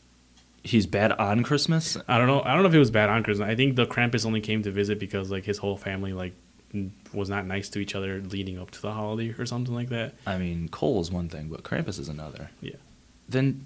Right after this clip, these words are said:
Speaker 1: yeah, Christmas horror movie.
Speaker 2: I don't
Speaker 1: Chris-,
Speaker 2: know.
Speaker 1: Christmas action movie. I get, I, I feel like it's like a hyphenate.
Speaker 2: I don't know.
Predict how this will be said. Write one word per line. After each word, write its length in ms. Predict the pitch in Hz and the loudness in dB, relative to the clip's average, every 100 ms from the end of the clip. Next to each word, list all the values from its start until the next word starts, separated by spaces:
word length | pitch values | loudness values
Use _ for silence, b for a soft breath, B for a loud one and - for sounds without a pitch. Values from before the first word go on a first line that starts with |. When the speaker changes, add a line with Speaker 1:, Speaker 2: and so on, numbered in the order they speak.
| - - - | -18 -20 -12
Speaker 1:
yeah, 460 | 113 127 208 220 226 - | -2 4 4 4 0 -6
Christmas 360 | - 147 165 156 | 0 0 2 2
horror 220 | 165 123 | 2 4
movie. 380 | 90 82 80 - - - _ _ _ | 2 0 -2 -6 -14 -20 _ _ _
Speaker 2:
I 60 | 113 | 0
don't 100 | 101 | 2
Speaker 1:
Chris-, 40 | |
Speaker 2:
know. 80 | 98 | 0
Speaker 1:
Christmas 640 | - 131 - 139 - - - | 0 0 0 -2 -4 -6 -4
action 300 | 147 147 107 | -4 -2 -2
movie. 200 | 90 85 | 0 0
I 60 | - | 2
get, 180 | 160 143 | 4 4
I, 160 | 147 | 4
I 40 | 139 | 2
feel 180 | 214 | 4
like 120 | 320 - | 4 2
it's 140 | - | 2
like 160 | 104 85 | 2 0
a 40 | |
hyphenate. 640 | - - 95 87 78 - - B B B B B B B B B B B B - _ - | 0 2 2 0 -4 -6 -14 B B B B B B B B B B B B -20 _ -6
Speaker 2:
I 60 | |
don't 180 | - 92 | -6 -6
know. 60 | 92 | -12